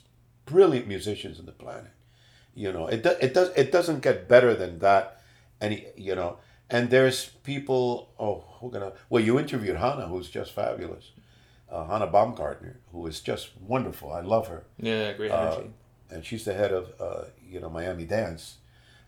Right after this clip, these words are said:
Speaker 1: Uh, let me see, who c-, could I think of, uh, that's, uh,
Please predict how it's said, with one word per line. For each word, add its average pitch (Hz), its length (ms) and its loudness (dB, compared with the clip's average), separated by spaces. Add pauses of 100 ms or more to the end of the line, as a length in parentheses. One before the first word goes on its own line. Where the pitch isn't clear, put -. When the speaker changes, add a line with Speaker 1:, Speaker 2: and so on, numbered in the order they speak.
Speaker 1:
Uh, 92 300 6
let 85 80 -4 (400)
me 175 160 -4
see, - 180 -4
who 120 260 -4
c-, - 80 -20 (120)
could - 140 -6
I 71 140 0
think - 640 -8
of, 78 240 -6 (540)
uh, - 260 -12 (280)
that's, - 400 -8 (1300)
uh, - 240 -10